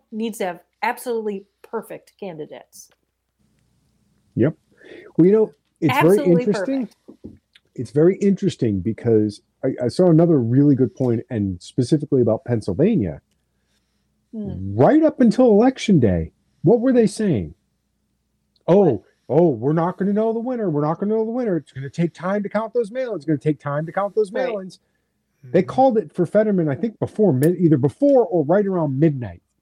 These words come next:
Speaker 3: Yeah, it was pretty soon.
Speaker 1: Funny.
Speaker 2: So
Speaker 1: Funny.
Speaker 2: w-, what you mean is it's gonna take a long time if we don't win.
Speaker 3: Right.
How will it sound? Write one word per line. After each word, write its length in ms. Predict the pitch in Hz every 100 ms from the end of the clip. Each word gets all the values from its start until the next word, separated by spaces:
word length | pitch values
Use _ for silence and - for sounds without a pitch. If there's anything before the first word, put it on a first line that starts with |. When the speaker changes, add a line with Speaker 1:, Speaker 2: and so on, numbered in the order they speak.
| _ _
Speaker 3:
Yeah, 200 | - 127
it 60 | 143
was 140 | 160
pretty 220 | - 151 123
soon. 340 | - 123 110 _ _ _ _ _ _
Speaker 1:
Funny. 440 | - 392 208 160 _ - -
Speaker 2:
So 580 | - - 190 180 175 - _ _ _ _ -
Speaker 1:
Funny. 240 | 302 170
Speaker 2:
w-, 280 | 190 190 262
what 320 | 202 269 302 247
you 60 |
mean 420 | 220 330 311 220
is 400 | 160 139 120 120 _ _ _ _ _ _ _ _ _ _ _ _ _ _ _ _
it's 160 | 175 -
gonna 160 | 240 202
take 160 | 220
a 40 | 202
long 280 | 190 185
time 480 | 180 185 175 156 147 _ _ _ _ _ _ _ _
if 200 | 175 - 135
we 140 | 135
don't 220 | 120 107
win. 460 | 107 101 - - -
Speaker 3:
Right. 280 | 147 117